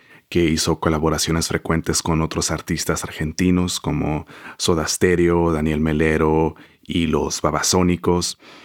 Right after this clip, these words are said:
y además de tener otros proyectos y una carrera solista, fue un colaborador muy cercano a Gustavo Cerati. Flavius y Cerati formaron Ocio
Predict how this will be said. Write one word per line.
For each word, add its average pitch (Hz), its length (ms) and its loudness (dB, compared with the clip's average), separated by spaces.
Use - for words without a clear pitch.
y 90 300 2
además 87 540 2
de 92 100 2
tener 82 320 0
otros 85 320 -2
proyectos 87 720 -2
y 82 80 -4
una 80 260 -2
carrera 82 340 -2
solista, 95 680 0
fue - 240 2
un 87 100 0
colaborador 80 720 0
muy 90 280 4
cercano 87 840 -2
a 78 180 0
Gustavo 78 520 -4
Cerati. 90 580 -2
Flavius 92 760 2
y - 80 -4
Cerati 80 440 0
formaron 80 760 0
Ocio 95 720 2